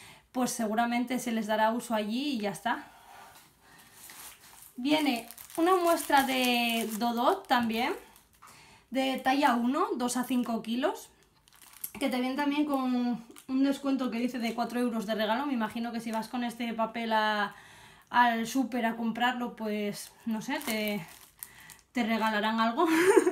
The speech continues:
<laughs> Entonces, pues bueno, estas muestras están genial. Y será también de las que lleve al hospital. En cada muestra viene un Dodotis. Un chupete de la marca Suavinex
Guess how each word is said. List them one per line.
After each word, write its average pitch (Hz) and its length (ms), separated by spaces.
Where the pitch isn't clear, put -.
<laughs> - 520
Entonces, 269 440
pues 240 200
bueno, 269 360
estas 254 260
muestras 254 480
están 226 540
genial. 254 440
Y 277 320
será 254 240
también 285 260
de 269 80
las 262 180
que 269 160
lleve 247 340
al 240 380
hospital. 247 480
En 262 160
cada 285 300
muestra 294 360
viene 254 240
un 247 100
Dodotis. 240 500
Un 359 300
chupete 359 380
de 302 100
la 285 100
marca 285 280
Suavinex 254 680